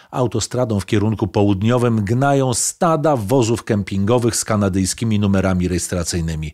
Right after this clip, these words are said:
Zaraz obok nich pojawiają się osobniki znacznie większe. Ciężarówki ciągnące lawety wyładowane autami osobowymi z Nowego Brunswiku, Ontario, Quebecu czy z amerykańskiej północy.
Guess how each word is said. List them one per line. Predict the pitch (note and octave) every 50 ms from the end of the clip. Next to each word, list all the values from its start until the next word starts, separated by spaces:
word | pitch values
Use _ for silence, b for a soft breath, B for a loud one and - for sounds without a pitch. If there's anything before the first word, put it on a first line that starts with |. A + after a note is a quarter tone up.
| _ _ _ _ _ _ -
Zaraz | F#2+ F2+ F2+ D#2 D2 C#2+ - -
obok | F#2 E2+ G2 G#2 G#2 -
nich | C#3+ D#3 E3+ E3 - -
pojawiają | - - D#3 C#3 C#3 C3 B2 D3 D3 D3 C#3+ C#3+
się | B2+ - D#3 -
osobniki | D3 C3 - - D#3+ C#3 D3 E3 F3 E3 - F3+
znacznie | D#3+ D3+ E3 F3 E3+ E3 - - F#3 F3
większe. | E3 F#3+ F3 D3+ B2+ - - G2 D#2+ D2+ b b b b b b b b b b
Ciężarówki | - G#2+ G2 F#2 E2+ F2+ F2+ A2+ D3+ D3+ - - A2+ G2
ciągnące | - A2 G2+ G#2 G#2+ A#2+ C3+ B2 G#2+ - B2+ A2
lawety | G#2+ G#2 G#2 G2+ C3+ D3+ D3+ - D#3 C3
wyładowane | A2+ C3 B2 A#2+ A#2 G#2 F#2+ G#2+ F#2 A#2+ C3 C3 B2+ B2+
autami | - G#2+ G#2 G2+ F2+ - B2 B2 B2 A#2+ B2
osobowymi | - A2 - - G#2 F#2 F#2+ F#2+ E2+ A2 C3 B2+ A#2+ A2+
z | G2+ F#2+
Nowego | G2+ F#2+ F#2+ G2 F#2+ A#2 B2
Brunswiku, | C3 D3 E3 D#3 - - - G3+ F#3+ - - D3 - -
Ontario, | G2+ G2+ G2 - A#2+ C3+ C#3+ C3 B2 B2 A2
Quebecu | - - A2+ F#2+ F2+ A#2+ C3 C3 - A#2+ G2 - _ _ _ _ _ _ -
czy | - G3+
z | C#3
amerykańskiej | C#3+ B2 A#2 G#2 F#2+ G2 - - F#2 F2+ - - F2 E2
północy. | - - E2+ E2 D#2 D2+ D2+ - - - E2+